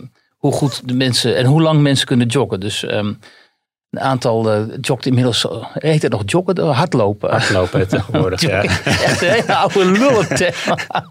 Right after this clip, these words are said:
Speaker 1: <laughs> Oké, hardlopen en, eh, eh,
Speaker 2: Rennen.
Speaker 1: ja, en ze worden steeds beter. Dan gaan ze van drie kwartier naar een uur en zeggen ze, "Nou, die podcast van jou, die,
Speaker 2: Ja.
Speaker 1: van jullie, die mag ook wel een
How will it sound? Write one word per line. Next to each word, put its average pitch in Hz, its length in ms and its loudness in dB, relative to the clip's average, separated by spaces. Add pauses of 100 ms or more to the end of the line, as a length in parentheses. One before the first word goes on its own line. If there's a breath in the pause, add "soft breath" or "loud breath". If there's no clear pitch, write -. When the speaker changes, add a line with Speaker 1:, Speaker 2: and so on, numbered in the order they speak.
(100)
Speaker 1:
<laughs> 151 500 0
Oké, 165 240 2
hardlopen 143 920 2
en, 135 320 0
eh, 113 400 0
eh, 127 140 -8
Speaker 2:
Rennen. 107 480 0 (240)
Speaker 1:
ja, 120 260 0
en 131 120 0
ze 151 80 0
worden 139 180 2
steeds 135 200 0
beter. 170 380 0
Dan 143 100 0
gaan 135 140 0
ze 120 60 0
van 120 100 -2
drie 139 120 0
kwartier 127 300 -2
naar 120 120 2
een 123 160 2
uur 156 140 4
en 139 80 2
zeggen 131 220 -2
ze, 139 60 -2
"Nou, 131 120 2
die 117 120 -4
podcast 123 400 -4
van 117 100 -6
jou, 104 220 -2
die, - 100 -2
Speaker 2:
Ja. 104 60 -2
Speaker 1:
van 95 180 -6
jullie, 104 180 -6
die 98 100 -6
mag 104 140 -4
ook 117 120 -4
wel 98 100 -8
een 92 120 -12